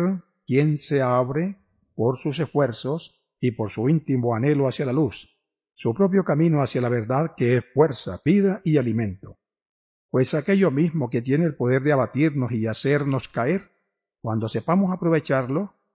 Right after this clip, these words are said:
se hará nuestro apoyo y en medio de nuestra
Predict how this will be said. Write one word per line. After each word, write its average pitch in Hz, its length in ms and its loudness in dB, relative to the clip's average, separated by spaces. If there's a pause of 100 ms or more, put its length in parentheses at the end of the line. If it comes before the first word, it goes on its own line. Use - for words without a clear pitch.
(140)
se - 200 -2
hará 117 180 0
nuestro 185 320 2
apoyo 139 440 2
y 110 160 0
en 107 240 -4
medio 143 420 0
de 123 140 -2
nuestra 135 680 -4